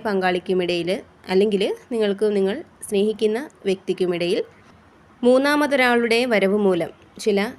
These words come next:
പ്രശ്നങ്ങൾ, നിങ്ങളുടെ ആ ഒരു ബന്ധത്തിന് വിള്ളലുകൾ ഉണ്ടാവുന്ന രീതിയിലുള്ള ചില പ്രശ്നങ്ങൾ നിലനിൽക്കുന്നുണ്ട് എന്നുള്ളതാണ് കാണുന്നത്. അതേപോലെ തന്നെ നിങ്ങളിൽ പലർക്കും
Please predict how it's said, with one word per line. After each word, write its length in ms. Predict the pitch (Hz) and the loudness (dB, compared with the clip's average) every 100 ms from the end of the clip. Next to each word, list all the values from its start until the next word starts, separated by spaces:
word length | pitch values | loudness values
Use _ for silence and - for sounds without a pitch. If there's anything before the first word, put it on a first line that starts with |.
| - | -8
പ്രശ്നങ്ങൾ, 480 | 202 190 - 190 160 - - - - 208 | -4 -4 -2 -2 -4 -10 -20 -20 -8 0
നിങ്ങളുടെ 300 | 202 196 202 | 2 4 4
ആ 20 | 196 | 2
ഒരു 100 | 196 196 | 2 2
ബന്ധത്തിന് 460 | 196 196 202 196 233 415 - - - 233 | 2 2 0 0 0 -2 -10 -20 -16 -4
വിള്ളലുകൾ 460 | 226 233 247 240 240 - - | -2 2 2 2 0 -4 -4
ഉണ്ടാവുന്ന 400 | 202 190 190 196 190 | 0 2 2 2 2
രീതിയിലുള്ള 520 | 185 185 190 185 175 185 190 | 0 0 0 0 -4 -6 -4
ചില 120 | 196 247 - _ | -4 -6 -10 _
പ്രശ്നങ്ങൾ 500 | 214 208 254 240 226 294 - - | -6 -4 -4 -2 -2 -4 -10 -6
നിലനിൽക്കുന്നുണ്ട് 800 | 190 185 185 175 190 185 175 175 170 - - | -2 0 -2 -4 -2 -2 -2 -4 -6 -10 -6
എന്നുള്ളതാണ് 500 | 190 175 175 170 170 170 | -4 -2 -4 -4 -6 -6
കാണുന്നത്. 460 | 175 175 175 175 311 - _ - - - - | -6 -4 -4 -6 -8 -12 _ -20 -20 -20 -6
അതേപോലെ 380 | 247 247 254 254 247 | 0 0 2 0 0
തന്നെ 200 | 240 311 | 0 -2
നിങ്ങളിൽ 260 | 254 208 190 190 | 0 0 0 -2
പലർക്കും 460 | 180 180 - 220 | -4 -6 -4 -6